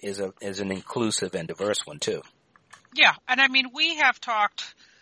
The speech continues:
Speaker 2: um, about this. I mean, this is part of, you know, the covid epoch, you know, everything is, the, this purge that we're having is painful, but I will say it's necessary. I mean,
Speaker 1: Yeah.
Speaker 2: everybody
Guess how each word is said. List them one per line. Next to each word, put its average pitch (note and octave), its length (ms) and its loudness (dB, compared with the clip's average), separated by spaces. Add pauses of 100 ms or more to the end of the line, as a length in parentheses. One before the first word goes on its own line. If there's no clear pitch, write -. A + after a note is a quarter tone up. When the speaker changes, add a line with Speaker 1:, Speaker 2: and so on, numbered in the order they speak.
(360)
Speaker 2:
um, G3 440 2
about A3+ 420 4
this. G3 320 -8
I G#3 40 -12
mean, G#3 180 -8
this G#3+ 200 -6
is B3 100 -4
part B3+ 280 4
of, A#3+ 200 -2
you B3 120 0
know, A#3 280 2 (800)
the G3 100 0
covid B3+ 500 2
epoch, A#3 540 2 (180)
you A#3 120 -6
know, A3+ 280 4
everything C#4 560 0
is, C#4 220 -6
the, C4+ 200 2
this D4+ 180 0
purge F#4 480 -2
that B3 160 0
we're A#3 120 2
having B3+ 500 4
is G3+ 320 -6 (100)
painful, B3+ 520 0 (100)
but D4 140 4
I E4+ 140 8
will F#4+ 140 -10
say - 220 -6
it's - 220 0
necessary. F3 680 0
I F#3+ 60 0
mean, A3+ 220 6
Speaker 1:
Yeah. A3+ 160 4
Speaker 2:
everybody G3+ 600 0